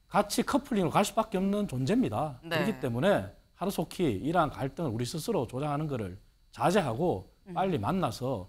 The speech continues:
Speaker 1: 문제를 풀고,
Speaker 2: 네.
Speaker 1: 앞으로 정기국회에서 얼마나 많은 일이 남아 있습니까?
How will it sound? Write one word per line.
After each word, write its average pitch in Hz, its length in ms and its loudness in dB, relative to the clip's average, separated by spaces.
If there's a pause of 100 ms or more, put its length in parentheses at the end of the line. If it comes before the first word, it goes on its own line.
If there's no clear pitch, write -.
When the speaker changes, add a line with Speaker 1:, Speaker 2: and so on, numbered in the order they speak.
(140)
Speaker 1:
문제를 156 340 -2
풀고, 147 520 -2
Speaker 2:
네. 175 200 0
Speaker 1:
앞으로 247 240 6
정기국회에서 214 560 4
얼마나 247 320 8
많은 170 380 0
일이 160 200 0
남아 131 220 -2
있습니까? 98 640 -8